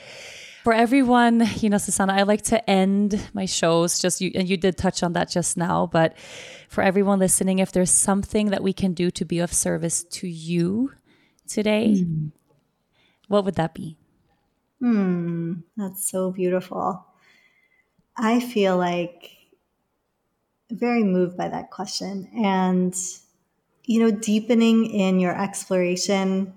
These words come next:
Speaker 2: and your practice of yoga would be the most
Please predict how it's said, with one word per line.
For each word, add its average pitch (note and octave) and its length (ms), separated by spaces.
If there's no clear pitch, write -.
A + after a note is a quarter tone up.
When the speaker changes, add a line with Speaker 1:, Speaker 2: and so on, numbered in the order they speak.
Speaker 2:
and G3 120
your F3+ 120
practice F3+ 540
of E3+ 100
yoga F3 420
would F3 200
be F3 120
the F3 120
most F3 760